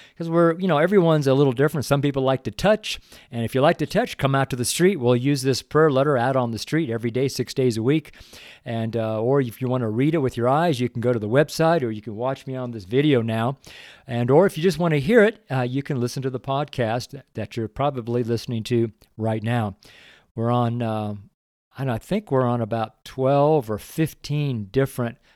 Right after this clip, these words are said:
uh, podcasting apps. You know, we're even on Amazon Music, we're on Spotify, uh, Apple, obviously, and Google, obviously,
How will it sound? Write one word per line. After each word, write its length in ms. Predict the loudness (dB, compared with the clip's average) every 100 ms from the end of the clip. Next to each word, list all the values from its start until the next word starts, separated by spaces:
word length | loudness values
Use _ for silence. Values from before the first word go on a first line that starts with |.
| -10
uh, 200 | -8 -8
podcasting 840 | -6 -6 -4 -2 0 0 -2 -2
apps. 480 | -2 -4 -4 -8 -8 _ -20 -20 -12
You 80 | -4
know, 100 | 0
we're 140 | 2
even 200 | 2 2
on 160 | 0 0
Amazon 640 | 0 0 0 2 0 0
Music, 500 | 0 0 2 0 0
we're 120 | -2
on 140 | -2 -4
Spotify, 880 | -2 2 4 2 0 2 2 0 -2 _ -20 -20 -12
uh, 360 | -8 -6 -6 -6
Apple, 380 | -4 -2 2 2
obviously, 640 | 2 0 -2 -2 0 0
and 120 | -2
Google, 380 | -2 -2 0 0
obviously, 640 | 0 -2 -4 -4 -2 -2